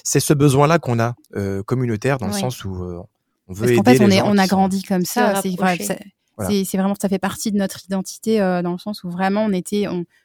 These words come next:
Speaker 3: on a grandi dans ce contexte-là, c'est quelque chose qui nous tient à cœur, qui, où on était très engagés, en fait.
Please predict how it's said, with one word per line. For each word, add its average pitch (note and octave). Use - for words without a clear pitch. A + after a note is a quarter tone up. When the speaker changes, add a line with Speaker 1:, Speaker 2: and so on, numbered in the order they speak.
Speaker 3:
on F#3
a F#3
grandi F#3+
dans F#3+
ce -
contexte-là, F#3
c'est F#3+
quelque F#3
chose G3
qui F#3
nous F3+
tient F3+
à F3
cœur, G#3
qui, F3
où F3+
on F3
était F3
très G#3
engagés, G3
en F#3+
fait. B3+